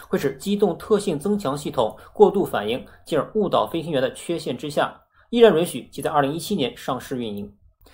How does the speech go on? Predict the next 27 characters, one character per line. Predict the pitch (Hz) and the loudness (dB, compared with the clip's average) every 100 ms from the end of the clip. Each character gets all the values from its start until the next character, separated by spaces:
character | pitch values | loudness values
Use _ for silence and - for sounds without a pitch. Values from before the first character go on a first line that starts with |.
| - - | -20 -10
其 | 196 | -6
实 | 180 180 - | -2 -4 6
类 | 226 | 6
似 | 208 | 8
的 | 165 | 0
情 | 147 | 0
况 | 151 156 - - | 4 4 2 -6
在 | |
七 | 147 185 | -4 -2
三 | 180 | -4
七 | 190 | -2
MAX | 190 180 - | 0 -2 -2
的 | 143 | -6
上 | - 202 165 | -2 0 0
一 | 107 | -2
型 | 113 | -4
号 | 104 135 - - | 2 2 0 -12
七 | - 180 | -8 -4
三 | 180 | -2
七 | 185 - | -4 -6
N | 185 190 | -6 -6
G | 208 | -6
上 | - 123 - - | 0 0 -2 -12
也 | - 104 | -12 -4
发 | 147 | -2
生 | 139 165 | -2 2
过， | 156 - | 0 0